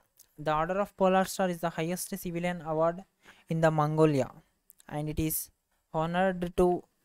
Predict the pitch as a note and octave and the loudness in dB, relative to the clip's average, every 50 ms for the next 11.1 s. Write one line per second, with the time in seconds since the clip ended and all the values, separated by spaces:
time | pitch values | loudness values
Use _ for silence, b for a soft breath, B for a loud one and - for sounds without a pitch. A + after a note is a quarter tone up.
0 | - D3 D3 C#3+ D3+ C#3+ - D#3+ D#3 - D3+ C3+ C3+ C3 B2+ A#2+ A#2 A#2 - _ | -6 -4 -2 -2 -2 -2 -4 -4 -4 -2 -2 2 2 2 2 0 -4 -8 -12 _
1 | _ _ _ _ _ _ _ _ _ _ _ _ - _ _ b b b b b | _ _ _ _ _ _ _ _ _ _ _ _ -20 _ _ b b b b b
2 | b b b b b b _ _ _ _ _ - D3+ D#3 D#3 - G#3 G#3 G#3 G#3+ | b b b b b b _ _ _ _ _ 4 4 6 6 4 2 2 2 4
3 | G3+ F3+ G3 G3 G3 G3+ G#3 G3+ G3 F3 D#3+ F3 E3+ D#3+ D#3+ D#3+ D#3+ D#3+ D#3+ - | 6 6 6 8 8 8 8 8 8 6 4 4 4 6 8 10 10 10 8 6
4 | - _ - - - - E3+ F3 F3 F3+ F#3 G3 G3+ G3+ F3 - - E3 E3 D#3+ | 2 _ -10 -2 4 6 8 8 8 8 6 4 4 4 0 -4 -2 0 0 2
5 | D#3+ D#3+ D#3+ D#3+ D#3 E3 F3 F3+ G3+ G#3 G3+ G3 F#3+ F#3 F#3 - - F#3+ F3+ F3 | 4 4 6 6 4 4 4 4 4 4 6 6 6 6 6 4 4 8 10 10
6 | F3+ F#3 - - - - _ _ _ _ _ b b b b b b b b b | 10 10 8 2 -14 -14 _ _ _ _ _ b b b b b b b b b
7 | - F3 E3+ E3+ F3+ G3 G3 G#3 G#3 G3 - - - F3 F3 F3 F3 F#3+ F#3 F3 | 0 2 2 4 4 4 4 4 4 2 0 -4 -4 -4 -2 2 6 8 8 8
8 | E3 D#3+ D#3 D3 - C#3 B2 - _ _ _ _ _ _ _ _ _ _ _ _ | 8 6 4 4 4 2 2 2 _ _ _ _ _ _ _ _ _ _ _ _
9 | _ _ _ _ _ _ _ _ _ _ _ _ _ _ _ _ _ _ _ _ | _ _ _ _ _ _ _ _ _ _ _ _ _ _ _ _ _ _ _ _
10 | _ _ _ _ - D#3 D#3 D#3+ D#3 - E3+ D#3+ E3 E3+ - G3 G3+ G3+ G#3 G#3 | _ _ _ _ -2 -2 0 0 -2 0 0 -2 -2 -2 -4 -4 -2 0 -2 -2
11 | - | -4